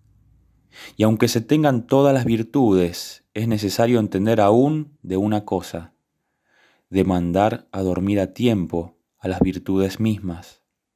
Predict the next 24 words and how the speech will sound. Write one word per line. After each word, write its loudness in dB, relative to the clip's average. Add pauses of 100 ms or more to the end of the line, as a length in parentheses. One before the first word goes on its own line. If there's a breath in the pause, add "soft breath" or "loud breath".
(680 soft breath)
para 2
que -2
no 2
disputen 0
entre -2
sí -4
esas -4
lindas -2
mujercitas, -6 (520 loud breath)
y 0
que 2
no 4
lo 6
hagan 4
sobre 2
ti, -2 (640)
desventurado. 0 (1120)
Paz 2
con 0
Dios 0 (200)
y -8
con -2
el 2
vecino, -2